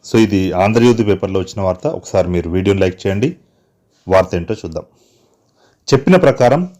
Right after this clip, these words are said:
తెలంగాణ కంటే ఎక్కువ పెంచాం. ఆ తర్వాత అక్కడ పెంచితే ఇక్కడ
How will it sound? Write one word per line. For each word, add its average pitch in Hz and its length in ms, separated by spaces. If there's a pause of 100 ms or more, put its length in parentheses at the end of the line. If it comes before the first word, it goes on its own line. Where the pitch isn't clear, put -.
తెలంగాణ 135 400
కంటే 127 440
ఎక్కువ 98 300
పెంచాం. 90 340 (340)
ఆ 98 80
తర్వాత 117 420 (760)
అక్కడ 147 320
పెంచితే 156 540
ఇక్కడ 127 340